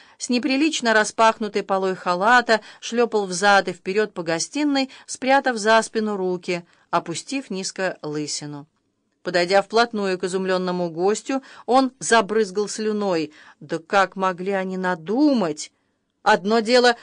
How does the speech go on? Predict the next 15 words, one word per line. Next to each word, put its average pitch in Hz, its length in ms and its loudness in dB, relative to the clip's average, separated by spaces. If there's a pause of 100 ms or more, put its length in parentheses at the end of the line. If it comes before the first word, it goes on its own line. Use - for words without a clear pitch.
(140)
твёрдая 247 760 2 (140)
административная 208 960 0
власть, 196 600 2 (160)
а 208 120 4
другое 196 580 0
дело — 233 400 0 (240)
нарушение 220 600 0
прямых 220 580 -2
законных 220 720 -2
порядков. 269 680 0 (760)
«Аполлон 160 600 -8
Аполлоныч», 151 580 -8 (180)
урезонивал 165 680 -4 (120)
аннинский 165 500 0
кавалер, 160 540 -4